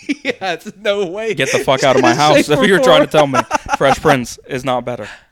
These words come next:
Speaker 1: And hey, I'm still watching George Lopez. I'm a fan. But it's not Fresh Prince.
Speaker 2: And you also got the fucking Wayans Brothers.
Speaker 1: Yeah.
Speaker 2: Which is an underrated fucking sitcom.
Speaker 1: And I know Seinfeld came out in nineteen eighty-nine.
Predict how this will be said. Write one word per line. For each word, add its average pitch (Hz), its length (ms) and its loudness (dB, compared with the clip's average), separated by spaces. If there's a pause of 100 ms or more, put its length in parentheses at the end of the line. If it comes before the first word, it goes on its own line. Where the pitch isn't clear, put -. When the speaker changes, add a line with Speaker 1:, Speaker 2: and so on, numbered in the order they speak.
(420)
Speaker 1:
And 131 140 -2
hey, 139 280 -2
I'm 143 160 -4
still 170 240 -2
watching 117 300 -6
George 110 180 -14
Lopez. 101 460 -18
I'm 127 140 -8
a 117 40 -14
fan. 120 320 -14 (400)
But 127 400 -4 (520)
it's 123 120 -10
not 113 180 -6
Fresh 104 220 -14
Prince. 123 320 -16 (480)
Speaker 2:
And 147 100 -10
you 143 120 -6
also 139 220 -10
got 131 320 -12
the 131 100 -14
fucking 131 340 -12
Wayans 135 320 -8
Brothers. 135 500 -8 (300)
Speaker 1:
Yeah. 123 460 -14 (100)
Speaker 2:
Which 120 180 -12
is 123 140 -18
an 113 220 -18
underrated 127 580 -10
fucking 123 320 -12
sitcom. 131 600 -16 (420)
Speaker 1:
And 175 340 -6
I 165 220 -6
know 175 280 -10
Seinfeld 147 600 -8
came 131 240 -10
out 120 240 -8
in 120 260 -12
nineteen 117 340 -12
eighty-nine. 101 420 -20